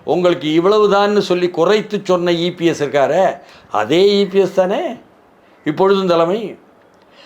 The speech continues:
அதே பழனிசாமி தானே இப்பொழுதும் முதலமைச்சர் வேட்பாளர்?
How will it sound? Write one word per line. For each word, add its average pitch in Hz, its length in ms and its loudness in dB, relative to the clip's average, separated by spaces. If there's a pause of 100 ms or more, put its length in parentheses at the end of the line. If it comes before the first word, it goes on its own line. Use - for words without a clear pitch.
(140)
அதே 175 380 2
பழனிசாமி 190 640 0
தானே 202 360 0 (140)
இப்பொழுதும் 202 460 0
முதலமைச்சர் 170 320 0
வேட்பாளர்? 156 600 0